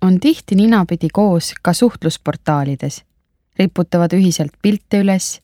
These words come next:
ning laigivad üksteise fotosid. Nad jagavad omavahel kõiki saladusi ning teavad ka üksteise kontode salasõnu,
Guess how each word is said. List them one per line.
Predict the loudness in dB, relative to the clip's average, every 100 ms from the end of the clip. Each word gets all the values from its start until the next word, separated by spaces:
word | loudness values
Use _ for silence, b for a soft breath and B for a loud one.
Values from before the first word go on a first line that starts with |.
| _ _ _ _
ning | 2 4
laigivad | 4 2 2 0 0
üksteise | -2 -4 -4 -2
fotosid. | -2 -4 -4 -6 -6 -12 -16 _ _ _ _ _ _ _ -2
Nad | 2
jagavad | 2 4 2 2
omavahel | 2 2 2 0 0
kõiki | 0 0 0 -2
saladusi | 0 0 -2 -6 -6 -8 -8 _ _ _ _ -2
ning | 2 2 0
teavad | 0 2 0 -2
ka | -2
üksteise | -2 -2 -2 -2
kontode | 0 0 0 -2 -4
salasõnu, | -2 0 0 -2 -2 -2